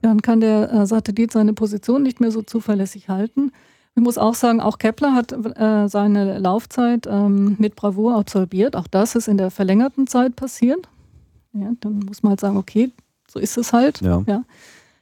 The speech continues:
Speaker 1: Ähm, aber die Ingenieure der nasa sind sehr, sehr clever gewesen und, ähm, und haben jetzt eine Möglichkeit gefunden, mit Kepler in Bildfelder in der Ekliptik zu schauen,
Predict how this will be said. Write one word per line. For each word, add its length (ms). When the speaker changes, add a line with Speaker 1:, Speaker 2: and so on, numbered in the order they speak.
Speaker 1:
Ähm, 500
aber 560
die 380
Ingenieure 680
der 180
nasa 380
sind 240
sehr, 180
sehr 200
clever 540
gewesen 540
und, 260
ähm, 480
und 220
haben 260
jetzt 500
eine 380
Möglichkeit 640
gefunden, 560
mit 180
Kepler 520
in 280
Bildfelder 640
in 140
der 140
Ekliptik 520
zu 100
schauen, 380